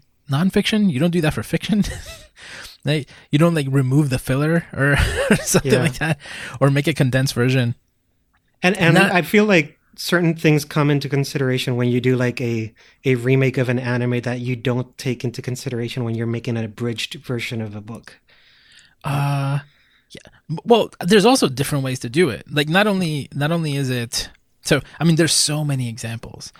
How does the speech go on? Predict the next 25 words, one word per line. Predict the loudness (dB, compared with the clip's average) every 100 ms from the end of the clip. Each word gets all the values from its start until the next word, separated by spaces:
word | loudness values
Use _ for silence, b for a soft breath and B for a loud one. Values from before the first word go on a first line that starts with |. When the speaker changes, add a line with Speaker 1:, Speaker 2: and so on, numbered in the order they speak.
| B -6
Speaker 1:
that | -2
Speaker 2:
Mm-hmm. | 0 2
Speaker 1:
I, | 2
I |
just | 2 0
kept | -4 -4 0
thinking | 0 0 -4
of | -6
more | -6 -4
and | 0
more | 2
of | 2
them. | 0 -8 b b b _
And, | 2 4 2 -2 -4 -4
um, | -2 -2 -4 -8 -10 _ -16
like, | -16 _ -20 -20 _
like, | -6 -6
super | -4 -2 2 2 4
obvious | 2 2 0 -2 -2
ones | -2 -2
that, | -6 -6
that | -8 -6
jump | -6
to | -4
mind, | -4 -4 -4 -6